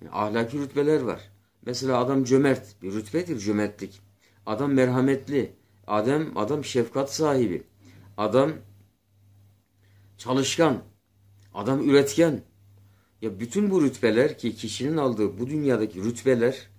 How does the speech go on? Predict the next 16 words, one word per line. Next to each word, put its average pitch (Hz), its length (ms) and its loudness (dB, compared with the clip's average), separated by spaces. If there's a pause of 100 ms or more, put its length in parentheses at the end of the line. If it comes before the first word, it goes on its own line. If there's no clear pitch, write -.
(600)
e, 98 320 -4
aslında 120 560 -2
bu 127 100 -2
dünya 147 360 0
hayatında 135 560 0
kazanıyor. 156 580 0 (540)
Fakat 156 340 -4
öbür 143 260 0
hayatta, 131 460 4
ebedi 120 480 0
hayatta 131 380 0
da 143 160 0
devam 139 320 4
ede 139 140 4
gelen 131 480 2
rütbeler. 101 680 -6